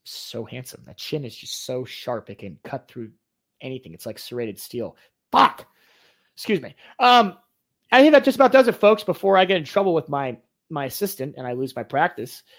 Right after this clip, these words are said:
Uh, thank you for listening to another fabulous episode of Doctor P P R. I try to keep these episodes short because I have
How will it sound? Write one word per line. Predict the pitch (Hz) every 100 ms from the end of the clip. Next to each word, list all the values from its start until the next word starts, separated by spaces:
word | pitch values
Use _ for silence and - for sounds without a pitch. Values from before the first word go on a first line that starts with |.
| _ -
Uh, | 175 180 170 151 - _ _ _ -
thank | 240 247 -
you | 202 208 233 _ -
for | 196
listening | 185 202 - 175 165 170 _ _
to | - 185 175 165
another | 170 170 165
fabulous | - 175 175 170 151
episode | 151 - - 160 151
of | 135
Doctor | - 131 127 127
P | - 131
P | 123 123
R. | 117 120 151 - - -
I | 196
try | 196 220
to |
keep | 185 202 190
these | 175
episodes | 170 - - 151 -
short | - 180 185 196
because | 156 - 160 143
I | 139
have | 135 135 127 113